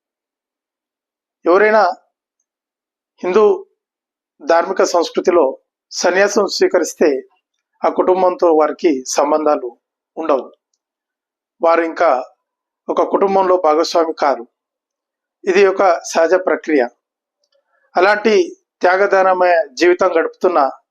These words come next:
యోగి ఆదిత్యనాథ్ గారిని ఈ మధ్య మహారాష్ట్ర ఎన్నికల్లో స్వయాన ఈ దేశ నూట ఇరవై సంవత్సరాల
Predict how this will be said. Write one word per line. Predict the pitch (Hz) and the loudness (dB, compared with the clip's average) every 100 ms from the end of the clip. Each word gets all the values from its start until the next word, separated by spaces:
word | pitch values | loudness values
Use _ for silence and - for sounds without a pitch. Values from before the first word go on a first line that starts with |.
| - | -4
యోగి | 156 160 180 | -2 2 2
ఆదిత్యనాథ్ | 151 165 175 165 156 143 | 2 -2 -2 0 0 0
గారిని | 143 151 165 _ _ _ _ _ _ _ - | -2 -4 -20 _ _ _ _ _ _ _ -8
ఈ | 170 | -4
మధ్య | 165 156 160 127 - _ _ - | -2 2 2 0 -4 _ _ -6
మహారాష్ట్ర | 151 156 160 - 156 | -2 0 -2 -2 -2
ఎన్నికల్లో | 147 147 143 135 117 _ _ _ _ _ _ _ _ _ | -2 -2 -2 -2 -4 _ _ _ _ _ _ _ _ _
స్వయాన | - 165 185 190 160 - _ _ - | -2 0 2 0 -2 -6 _ _ -4
ఈ | 156 | -2
దేశ | 156 165 185 165 131 _ _ _ - | 0 2 2 0 -2 _ _ _ -4
నూట | 160 180 | -2 2
ఇరవై | 175 175 | 0 0
సంవత్సరాల | 160 165 - 170 160 | 0 -2 -2 -2 -2